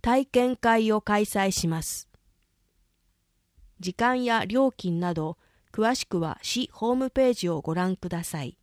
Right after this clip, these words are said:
キューアールコードがあります。天神香菓子色付け体験。二月五日土曜、新潟ふるさと村アピール館。二月二十日日曜、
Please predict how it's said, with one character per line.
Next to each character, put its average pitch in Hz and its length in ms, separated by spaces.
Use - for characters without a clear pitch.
キ 247 140
ュ 269 100
ー 226 100
ア - 20
ー 254 40
ル 254 120
コ 247 200
ー - 20
ド 165 120
が 151 120
あ 135 60
り 151 100
ま 139 160
す。 - 260
天 254 260
神 254 260
香 - 280
菓 226 120
子 165 300
色 214 240
付 226 220
け 226 60
体 208 260
験。 156 340
二 202 160
月 240 280
五 - 240
日 190 280
土 170 180
曜、 185 380
新 247 280
潟 240 300
ふ 214 100
る 233 80
さ 247 160
と 226 160
村 190 400
ア 170 140
ピ 214 240
ー 202 40
ル 196 100
館。 147 340
二 190 100
月 254 280
二 254 140
十 - 160
日 202 300
日 190 360
曜、 180 360